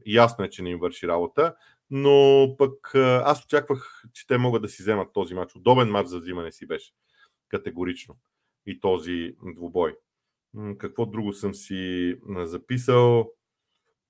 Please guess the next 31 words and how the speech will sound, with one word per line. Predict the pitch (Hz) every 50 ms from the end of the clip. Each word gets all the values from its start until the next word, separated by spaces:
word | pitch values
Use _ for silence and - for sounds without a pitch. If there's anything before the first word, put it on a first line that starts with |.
| _ -
Накрая | 127 120 120 117 123 - - 147 175 202 220 190 147 131 139 165 170 165
на | 143 127 117
матча | 113 107 104 101 - - 151 170 180 175 -
имаше | - 156 165 139 - 143
едно | 139 147 151
много | 147 143 151 151 147 143 131 123 123 - _ _ -
добро | 117 113 131 139 131
положение | - 123 113 107 113 135 139 135 131
на | 123 110
Дивоко | 104 101 107 131 131 127 - 110
Ориги. | 107 110 110 98 90 87 82 - _ _ _ _ _ _ _ _ _ _ _ -
А, | 107 104 101 98
така | - 117 156 165 -
че | - 127
Форест | - 170 165 160 139 -
също | - 156 - - 160 127 _ _
попада | - 135 127 123 - 139 151 156 160 156 139
в, | 127 127 127 120 107 - - _ -
а, | 123 120 117 113 113 113 110 -
онази | 117 113 113 131 139 131 127 135 127
зона, | 110 104 104 113 120 131 131 131 127 120 113
в | 107 104 - -
онази | 107 110 110 117 120 131 131 123 123 117
група | 107 113 127 143 127 135
отбори, | 120 104 98 113 131 131 131 131
които, | - - 131 131 127 - - 127 127 127 127 120 123 - _ _ _ _ _ _ _ _ _ -
ам, | 110 110 110 110 110 107 107 104 - _ _ _ _ _ _ _ 127 _ _ _ _ _
твърде | 147 147 131 123
много | 127 131 131 117
грешки | - 104 110 120 120 120 - - - -
правят. | - 82 78 76 - -